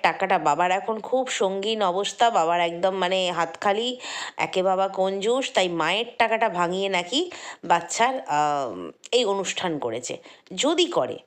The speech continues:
মানে আমি জানি না, কেন এত ভেতরের ব্যাপার ভাই, আমি একজন কন্ট্রোভার্সি ক্রিয়েটার হিসেবে জানা আমার, আহ, মানে কি বলবো, উচিতও নয়। এতটা ভেতরের ব্যাপার, কোথা থেকে টাকা, কিসের টাকা,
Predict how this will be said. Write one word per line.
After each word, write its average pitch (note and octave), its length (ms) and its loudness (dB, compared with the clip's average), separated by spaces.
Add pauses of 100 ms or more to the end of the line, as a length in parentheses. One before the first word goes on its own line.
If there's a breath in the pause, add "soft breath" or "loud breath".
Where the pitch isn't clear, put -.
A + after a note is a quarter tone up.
(140)
মানে G#3 140 -2
আমি A3+ 180 2
জানি A3+ 260 0
না, - 140 -10
কেন - 160 -4
এত E3+ 260 0
ভেতরের A#3 380 2
ব্যাপার A#3+ 260 0
ভাই, B3 220 2
আমি G#3+ 420 -4
একজন F3+ 340 -4
কন্ট্রোভার্সি G3 580 -2
ক্রিয়েটার F#3+ 360 -2
হিসেবে G3+ 300 -2
জানা F3+ 440 0 (400 loud breath)
আমার, G3+ 300 2
আহ, E3 520 -2
মানে E3+ 140 -2
কি F3+ 120 -6
বলবো, C#3+ 380 0 (380)
উচিতও C#4 380 2
নয়। D4 300 0
এতটা C4 320 0
ভেতরের B3 260 2
ব্যাপার, A#3+ 220 2
কোথা A#3+ 340 -2
থেকে B3 220 2
টাকা, A3+ 380 0
কিসের B3 400 -2 (160)
টাকা, A3 380 2